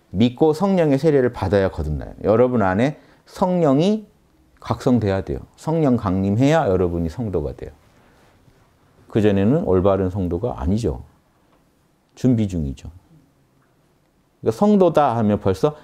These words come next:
성령이 강림해야 돼요. 그러니까 여러분이 교회를 신뢰할 수 있는 겁니다. 성령의,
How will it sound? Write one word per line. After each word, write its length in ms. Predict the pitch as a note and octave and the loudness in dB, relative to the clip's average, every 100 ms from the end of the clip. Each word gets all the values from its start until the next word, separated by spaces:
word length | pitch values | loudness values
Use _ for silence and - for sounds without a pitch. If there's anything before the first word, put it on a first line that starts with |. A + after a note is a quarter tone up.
| _ | _
성령이 680 | - G3+ G3 F#3 E3+ G#3 B3 | -8 -2 2 2 4 2 2
강림해야 560 | - A2 A#2+ C#3 C#3 F2 | 2 2 4 2 0 0
돼요. 140 | D#2+ | -2
그러니까 500 | - G3 F3+ D#3+ D#3+ | 2 2 2 2 2
여러분이 440 | A#2 A#2+ A2+ C#3 F3+ - _ _ | 4 2 2 0 -4 -12 _ _
교회를 340 | - C#3 C3+ C3+ | 0 2 2 0
신뢰할 400 | - F#3 E3 B2+ | 2 2 2 0
수 140 | - | 0
있는 140 | G2 F#2 | 0 0
겁니다. 440 | D#2+ D2 B1+ C#2+ _ _ _ _ _ | 0 -2 -6 -10 _ _ _ _ _
성령의, 840 | - F#3 F3+ F3 E3 E3+ G#3+ | -6 -4 -2 0 0 2 0